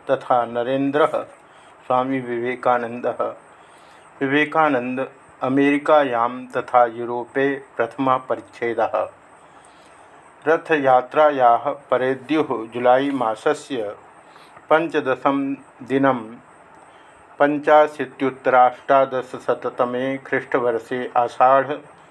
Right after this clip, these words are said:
संक्रांति, श्री श्री भगवान श्रीरामकृष्णो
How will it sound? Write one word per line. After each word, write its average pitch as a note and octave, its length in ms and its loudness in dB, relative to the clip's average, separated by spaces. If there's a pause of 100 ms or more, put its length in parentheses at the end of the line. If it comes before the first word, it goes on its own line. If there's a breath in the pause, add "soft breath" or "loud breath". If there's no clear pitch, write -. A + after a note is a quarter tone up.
(120)
संक्रांति, C3+ 920 0 (100)
श्री D3 200 -2
श्री C#3+ 220 -4
भगवान B2+ 480 0
श्रीरामकृष्णो B2 1160 -2